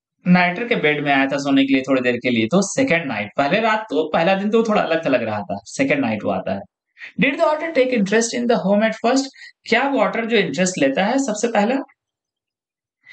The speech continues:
No, initially he was apathetic or indifferent, यानी उसको कोई फर्क नहीं पड़ रहा था, वो बिल्कुल indifferent था to the place and the author। और बाद में क्या होता है? Later on he followed the author, बाद में वो जहां जहां वो ऑथर जा रहे थे साथ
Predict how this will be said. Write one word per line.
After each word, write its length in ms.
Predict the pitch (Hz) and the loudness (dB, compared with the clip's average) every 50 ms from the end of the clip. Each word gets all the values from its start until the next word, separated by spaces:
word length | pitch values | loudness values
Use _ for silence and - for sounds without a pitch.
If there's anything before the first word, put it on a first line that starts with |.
| - _ - | -14 _ 0
No, 140 | - 143 139 123 113 - - 185 | 2 2 2 2 0 -2 0 2
initially 340 | 208 226 208 - 294 277 226 | 2 2 2 2 2 2 2
he 120 | 208 180 | 2 2
was 180 | 185 180 175 175 - 131 | 2 0 0 0 -4 -6
apathetic 640 | 123 - 156 151 - 180 175 180 226 277 - - | 0 0 0 0 2 -2 -2 0 -4 -4 0 0
or 100 | - 139 | 0 2
indifferent, 640 | 117 120 120 117 101 101 - - - - 208 202 - | 2 0 -2 -4 -4 -4 -4 -4 -6 -6 -4 -4 -4
यानी 140 | - - - | -6 -6 -6
उसको 180 | - - 349 | -8 -6 -2
कोई 120 | 339 285 - | 0 0 2
फर्क 280 | - 185 165 160 165 | 2 2 0 0 0
नहीं 120 | 170 160 156 | -2 -4 -2
पड़ 180 | - 139 135 | 0 0 2
रहा 140 | 131 127 113 | 2 0 0
था, 200 | - 117 107 104 - _ _ _ _ _ _ _ _ | -2 -4 -6 -8 -12 _ _ _ _ _ _ _ _
वो 440 | 175 165 165 170 175 170 170 165 160 | 0 2 4 6 6 6 4 2 0
बिल्कुल 300 | 165 175 180 175 196 190 | 0 0 0 2 2 2
indifferent 580 | 175 170 - 147 139 135 139 160 170 175 175 175 | 2 0 2 2 0 0 0 0 -2 0 0 0
था 60 | 160 | -2
to 220 | - - 139 135 | -2 0 0 0
the 80 | 135 135 139 | 0 0 2
place 640 | 143 147 156 160 170 180 190 185 175 - - - 139 135 | 0 2 2 2 2 2 0 -2 -6 -6 -4 -2 0 0
and 200 | 131 131 135 135 | 0 0 0 0
the 120 | 117 107 | 0 0
author। 240 | 107 107 120 107 - - _ _ _ _ _ _ _ _ _ _ _ - | -2 -4 -4 -6 -6 -8 _ _ _ _ _ _ _ _ _ _ _ -2
और 500 | 110 127 127 123 120 117 117 113 107 104 | 0 2 4 4 4 2 2 0 0 0
बाद 240 | 135 - - 233 262 | 0 0 0 -2 -4
में 100 | 269 269 | -4 0
क्या 120 | 277 247 | 0 0
होता 180 | 233 254 254 269 | 0 2 2 2
है? 80 | 269 | 2
Later 300 | 269 202 175 170 175 185 | 2 2 0 0 0 -2
on 160 | 196 202 220 226 | -2 0 2 2
he 80 | 220 220 - - | 0 0 0 0
followed 280 | 143 127 127 123 120 110 107 | 0 2 2 0 0 -2 -2
the 80 | 107 | 0
author, 260 | 107 107 - 131 120 117 | 0 0 2 0 0 2
बाद 260 | 127 127 127 127 127 | 2 2 2 0 0
में 60 | 127 | 0
वो 140 | 127 123 117 | 0 0 2
जहां 260 | 117 139 139 139 135 | 0 0 0 0 0
जहां 260 | 143 143 139 143 143 131 | -2 -2 -2 -2 -2 -2
वो 180 | 123 123 123 | 2 2 2
ऑथर 260 | 117 113 - 160 170 | 2 2 2 0 0
जा 160 | 170 180 180 180 | 2 2 2 2
रहे 120 | 190 208 | 2 0
थे 160 | 202 277 277 | -2 -2 -4
साथ 200 | 277 262 220 208 | -2 -2 -4 -4